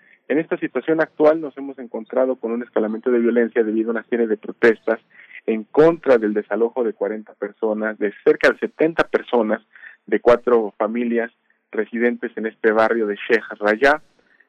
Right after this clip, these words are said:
que al final, pues, resulta ser un barrio muy importante porque en él se hospedan los famosos palestinos del cuarenta y ocho,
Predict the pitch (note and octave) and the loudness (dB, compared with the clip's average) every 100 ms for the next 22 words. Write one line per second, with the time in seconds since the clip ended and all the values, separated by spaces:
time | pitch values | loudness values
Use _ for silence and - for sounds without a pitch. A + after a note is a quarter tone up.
0 | _ _ - F3 - _ A#2 A#2+ - E3 | _ _ -2 -2 -4 _ -2 -2 -6 -4
1 | C#3 C#3 D3 A#2 G#2 G#2 - A#2 A#2+ B2 | -2 -2 -4 -8 -10 -10 -12 -10 -6 -4
2 | A#2+ A#2+ A#2 A#2+ A#2+ C3+ C3+ - - - | -2 0 0 0 -2 -2 -2 -2 -2 0
3 | B2 A#2 C3+ C3 _ _ _ _ C3+ C#3+ | 0 0 -4 -4 _ _ _ _ 2 2
4 | - C#3+ C#3+ - _ C#2+ - G#2 G#2 A#2+ | 2 0 0 -4 _ -20 -10 -8 0 0
5 | B2 B2 A#2 - B2+ A#2+ B2 B2+ _ _ | 0 -2 -8 2 4 4 0 -4 _ _
6 | A2 - A2+ A#2+ B2+ - G#2+ G#2 - B2+ | -6 -4 -4 -4 -8 0 0 0 -2 0
7 | A#2+ G#2+ G#2 G#2+ G#2+ G#2 G#2+ D3+ E3+ - | 0 0 2 2 2 2 2 2 -2 -8